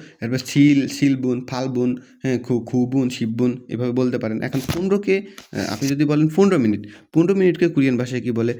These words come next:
শিপর তো আমরা জানি কি? টেন। শিপর তো কি? আমরা জানি কি? দশ,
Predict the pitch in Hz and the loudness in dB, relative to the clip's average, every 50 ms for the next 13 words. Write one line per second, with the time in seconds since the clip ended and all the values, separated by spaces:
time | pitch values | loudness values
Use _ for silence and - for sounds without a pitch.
0 | - - _ - - - - 165 160 180 180 180 180 160 147 143 139 135 135 131 | -10 -18 _ -14 -4 -2 -2 0 0 0 -2 0 0 2 2 2 2 2 0 0
1 | 127 127 - 110 107 - - 131 117 107 101 95 98 98 - - - 113 117 123 | -2 -2 -4 -8 -8 -4 0 0 2 2 2 0 -4 -6 -8 -6 -4 -4 -2 -4
2 | 123 123 - 143 151 156 147 127 123 117 123 123 123 123 120 107 104 113 120 135 | -2 -2 -4 0 0 0 0 0 0 -2 -2 -4 -2 -2 -2 -2 0 0 0 0
3 | 151 | -2